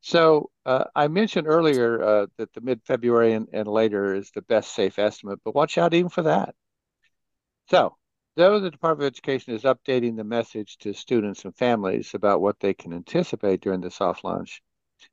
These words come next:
uh, uh, then, and state agencies, uh, you may need to amplify these, uh, key messages that they're gonna give you by going, uh, to the Department of Education's, uh, student aid dot gov.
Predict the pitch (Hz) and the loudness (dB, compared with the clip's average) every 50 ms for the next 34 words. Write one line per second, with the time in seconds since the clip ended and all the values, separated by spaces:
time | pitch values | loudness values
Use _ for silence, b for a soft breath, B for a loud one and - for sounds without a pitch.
0 | _ _ - 101 104 101 98 101 98 - - - - _ _ _ _ _ _ _ | _ _ -2 0 2 2 4 2 2 0 0 -2 -6 _ _ _ _ _ _ _
1 | _ _ _ - - 107 92 - _ _ _ - - - - _ - 127 123 120 | _ _ _ -4 0 0 0 0 _ _ _ -16 -16 -16 -14 _ 0 2 2 2
2 | 117 - - 120 113 - - - 113 101 101 95 87 - - - 95 95 95 - | 2 0 0 -2 -2 -2 -2 -2 0 0 0 -4 -6 -10 -16 -16 -14 -14 -14 -14
3 | - _ _ _ _ _ _ _ _ _ - 113 113 107 107 127 143 170 185 180 | -18 _ _ _ _ _ _ _ _ _ -2 2 2 2 2 0 2 2 2 2
4 | 160 160 156 151 - - 139 135 151 165 - 127 - - 120 110 - - 113 104 | 4 2 0 0 2 0 0 0 0 0 -2 -4 0 2 2 2 2 0 -4 -4
5 | 104 101 - - - 101 95 - _ - 139 113 107 110 104 - - 104 - 110 | -4 -6 -8 -4 -2 -2 -2 -2 _ -2 -2 -2 0 0 -2 -2 -6 -14 -10 -10
6 | 101 - - 98 - 107 95 107 101 101 92 98 95 98 98 90 104 101 98 98 | -10 -6 -6 -6 -4 -2 -2 2 2 2 2 0 -2 -2 -2 0 0 2 4 4
7 | 98 95 - - 107 107 101 98 95 90 95 95 87 90 87 87 - - - - | 2 2 0 0 -2 0 0 0 -2 -4 -6 -6 -6 -6 -4 -4 -4 -6 -8 -10
8 | 117 _ _ _ _ _ _ - - 120 107 101 92 92 92 92 101 - _ _ | -16 _ _ _ _ _ _ -2 0 2 2 2 2 0 -2 -2 -4 -6 _ _
9 | - - - - 113 95 87 90 85 90 - - - - 87 87 - - - - | -16 -14 -6 -2 -2 -2 -2 -2 -4 -6 -6 -6 -8 -6 -6 -6 -6 -10 -16 -12
10 | - - 90 95 101 101 - - 123 117 101 92 98 92 101 87 80 - 95 87 | -6 -4 -2 -2 -2 -4 -4 0 0 2 2 2 0 2 0 -2 -2 0 0 -2
11 | 64 | -2